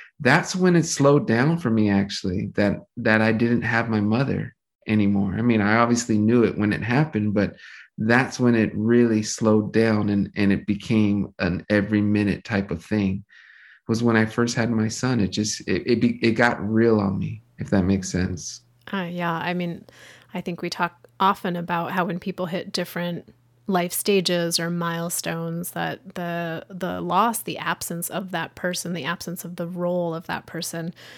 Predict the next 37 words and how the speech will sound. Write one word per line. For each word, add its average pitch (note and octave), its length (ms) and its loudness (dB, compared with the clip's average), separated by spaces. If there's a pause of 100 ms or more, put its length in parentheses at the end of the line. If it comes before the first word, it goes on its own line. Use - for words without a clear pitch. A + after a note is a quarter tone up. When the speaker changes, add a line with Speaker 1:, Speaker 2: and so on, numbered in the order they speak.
(120)
Speaker 2:
sinks - 440 -4
in, E3+ 420 -4
in G3 160 0
a F3+ 80 -2
new F3 240 -2
way. E3+ 480 -4
And F3 400 -4 (400)
I F#3+ 80 -2
appreciated F3+ 560 -2
too F3+ 160 -4
what D#3+ 120 -6
you E3+ 100 -8
were E3+ 100 -6
saying D#3+ 320 -6
of, E3 160 -10
like, D#3 300 -10 (340)
you G#3 80 0
know, F#3+ 60 0
you're F3+ 180 -2
grieving F#3+ 360 -2
your E3 100 -4
mother E3+ 640 -4 (640)
as F3 180 -4
a - 60 -16
parent, E3 760 -8 (200)
but F3 140 -4
also F#3 380 -4
grieving E3+ 400 -8
for - 140 -10
your D#3+ 160 -6
son, D#3+ 520 -4 (240)
who's - 180 -8
not D#3+ 180 -8
gonna D#3+ 160 -10
get D#3+ 200 -8
to - 120 -8
know E3 460 -8